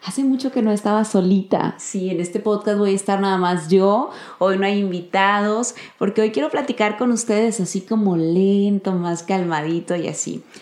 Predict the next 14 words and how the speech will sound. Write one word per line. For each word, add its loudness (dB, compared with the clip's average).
Saben -4
que, -2
em, -2
hace -2
aproximadamente -2
como 0
unos -2
tres 0
meses 0
estaba 0
platicando 0
con 2
mi 4
papá 0